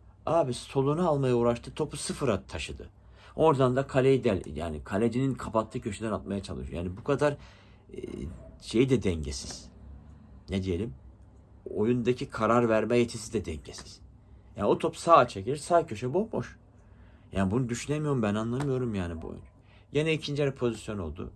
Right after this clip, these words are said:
Daldı, daldı, daldı, gitti, gitti. Ceza sahasına girip güzel bir fake attı. Topu önüne aldı. Rakibin önüne yatmasını bekledi. Rakip önüne yatınca topa vurmaya çalışıyor. Arkadaş rakibi delemezsin ki. Rakip attı önüne. Ver.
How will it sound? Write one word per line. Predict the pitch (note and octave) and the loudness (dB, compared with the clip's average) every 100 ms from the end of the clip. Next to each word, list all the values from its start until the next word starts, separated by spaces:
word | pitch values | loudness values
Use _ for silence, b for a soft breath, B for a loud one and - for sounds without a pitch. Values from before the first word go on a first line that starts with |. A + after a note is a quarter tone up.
| - - | -10 -2
Daldı, | A2 G#2+ G#2 | 0 0 0
daldı, | G#2 G#2+ G#2 | 0 0 0
daldı, | G2 G2 | 0 0
gitti, | F#2+ G#2 - G2+ | -6 -12 -8 -6
gitti. | F#2+ - | -6 -2
Ceza | G#2+ | -2
sahasına | G#2+ F#2+ G2+ | -2 -4 -4
girip | F#2 F#2 - - | -4 -6 -8 0
güzel | A#2+ G#2+ | 2 4
bir | F#2+ | 2
fake | G#2 G#2 F#2+ | -2 -4 -2
attı. | - G2+ | -6 -6
Topu | F#2+ G2 G2 | -6 -4 -2
önüne | F#2+ G#2 | -2 0
aldı. | G2+ A2 F2 G2 - - - b b b - - - | 2 2 0 -6 -6 -6 -6 b b b -20 -20 -2
Rakibin | A#2 A#2 G#2+ G2+ | 0 0 -2 -2
önüne | G2+ G#2 G2 | 0 0 2
yatmasını | G#2+ G#2 G#2 - G#2 F#2+ | 0 -2 -4 -4 -6 -6
bekledi. | - - - E2+ G#2 - | -8 -14 -14 -12 -12 -10
Rakip | G#2+ G2+ G#2 | -10 -10 -6
önüne | G#2 G2+ | -4 -2
yatınca | E2 - E2 F#2+ | -4 -6 -10 -10
topa | F#2+ F#2+ | -8 -6
vurmaya | F2+ E2 D#2+ | -4 -4 -8
çalışıyor. | - - - - | -10 -16 -10 -6
Arkadaş | G2 B2 A2+ E2 | -4 -2 -4 -4
rakibi | D#2+ F#2 F2 | -10 -10 -6
delemezsin | F2+ G2+ D#2+ - B2+ | -4 -4 -6 -10 -14
ki. | - - - b b b b | -16 -20 -20 b b b b
Rakip | B2+ B2+ C3+ | -4 0 2
attı | C3 - C#3+ | 2 2 -2
önüne. | A#2 F#2 - | 0 -2 2
Ver. | F#3+ F#3 | 2 2